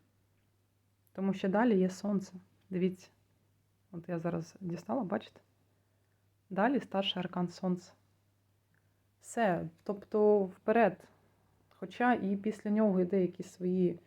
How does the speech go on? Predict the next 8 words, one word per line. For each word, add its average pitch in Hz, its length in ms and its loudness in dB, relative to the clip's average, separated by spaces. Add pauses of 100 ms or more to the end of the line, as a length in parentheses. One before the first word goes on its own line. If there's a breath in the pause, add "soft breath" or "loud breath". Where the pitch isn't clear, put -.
(320 soft breath)
моменти. 185 640 2 (1080)
Ну, 180 120 -6
життя 170 320 0
ж 170 120 0
не 175 60 4
може 233 280 6
бути 165 320 -2
тільки 175 500 -4